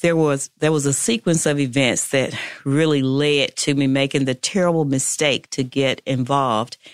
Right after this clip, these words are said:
in criminal activities. I'd lost my job of ten years with FedEx. I was taking care of five children as a single mother totally without any help. And bills were piling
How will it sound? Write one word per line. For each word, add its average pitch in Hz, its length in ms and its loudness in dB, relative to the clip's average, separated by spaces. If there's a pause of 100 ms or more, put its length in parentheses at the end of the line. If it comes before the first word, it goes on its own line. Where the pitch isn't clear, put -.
(220)
in 135 160 0
criminal 147 480 0
activities. 107 800 -2 (880)
I'd 143 220 0
lost 156 340 0
my 147 120 2
job 143 500 0
of 127 360 0 (200)
ten 180 240 0
years 147 560 0 (500)
with 143 180 0
FedEx. 147 680 -2 (760)
I 147 80 2
was 139 260 0
taking 165 360 0
care 143 240 2
of 139 80 -4
five 156 320 0
children 143 480 0
as 135 200 -2
a 143 60 0
single 170 380 0
mother 139 560 0 (520)
totally 170 360 2
without 135 440 0
any 135 220 2
help. 127 380 0 (920)
And 131 580 0 (200)
bills 175 380 0
were 151 100 0
piling 165 480 0